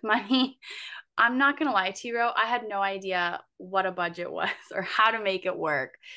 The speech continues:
Like, literally where to plug in numbers in a budget. That was the biggest thing that I wanted to learn with you, is where, oh, what goes in the budgeted side? <laughs> What goes in the actual side?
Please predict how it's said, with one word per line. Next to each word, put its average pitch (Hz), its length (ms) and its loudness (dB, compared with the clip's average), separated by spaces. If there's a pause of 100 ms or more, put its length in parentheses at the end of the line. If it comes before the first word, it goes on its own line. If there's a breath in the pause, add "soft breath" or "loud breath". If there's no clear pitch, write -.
(180 loud breath)
Like, 240 160 4
literally 302 520 2
where 226 420 4
to 262 160 -10
plug 214 320 -2
in 202 220 -6
numbers 180 680 -4
in 214 260 -2 (140)
a 190 100 4
budget. 175 540 -2 (360 loud breath)
That 240 280 4
was 320 140 0 (100)
the 247 380 2 (160)
biggest 208 380 0
thing 196 260 -4
that 202 80 -2
I 196 100 4
wanted 190 580 -2
to 202 120 -10
learn 180 300 -2
with 254 180 -6
you, 285 360 0 (120)
is 202 280 -2 (600 soft breath)
where, 196 540 4
oh, 226 220 0
what 190 300 0
goes 240 180 0
in 277 180 0
the 269 80 -4
budgeted 262 640 2
side? 196 420 2
<laughs> 214 40 -6
What 277 140 4 (120)
goes 359 200 2
in 269 140 -4
the 262 100 -4
actual 359 520 -2
side? 208 560 0